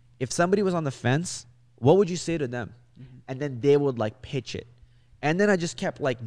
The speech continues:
Speaker 1: nonstop bringing people on till the end of the webinar, because as long as the sales kept coming in, it meant it was working.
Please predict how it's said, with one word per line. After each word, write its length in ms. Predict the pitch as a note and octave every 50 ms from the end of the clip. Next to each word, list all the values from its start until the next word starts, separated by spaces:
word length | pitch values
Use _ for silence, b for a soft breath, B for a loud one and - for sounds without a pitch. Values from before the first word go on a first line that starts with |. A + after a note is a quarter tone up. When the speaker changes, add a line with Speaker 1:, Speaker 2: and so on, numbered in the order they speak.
| G#2+ A2+ -
Speaker 1:
nonstop 600 | C#3+ C#3+ E3 F#3+ F#3+ - - - E3+ D#3 C#3+ B2+
bringing 280 | C#3+ D3+ D#3 D3+ D3+
people 440 | - - D3+ C#3+ - C#3+ C3+ - -
on 340 | - B2 B2+ C3 C#3+ D3 C3 -
till 260 | - - D#3+ D#3+ E3 F3
the 220 | D#3 F3 E3+ -
end 220 | - C#3+ D3 D#3 D3
of 140 | C#3+ C3 C3
the 100 | C#3+ B2+
webinar, 520 | A#2 A#2 B2+ D3 D3+ D3+ D#3+ E3 D#3 B2+
because 360 | C3 B2 - - D#3 C#3 -
as 200 | - B2 A#2 A2
long 220 | B2 C3 D3 D#3+ E3+
as 60 | D#3+
the 60 | D#3
sales 300 | C#3 - D#3 D3+ - -
kept 200 | - E3 D3 -
coming 240 | - D3 C3 C3+ C#3
in, 140 | D3+ E3+ C#3
it 180 | - C#3 C#3 -
meant 300 | A#2+ C3 C3+ C#3 B2+ - -
it 180 | C3+ C3 -
was 180 | A#2+ B2 A#2 G#2+
working. 460 | G2+ G#2 G#2+ G#2+ A2+ - D3+ E3 E3+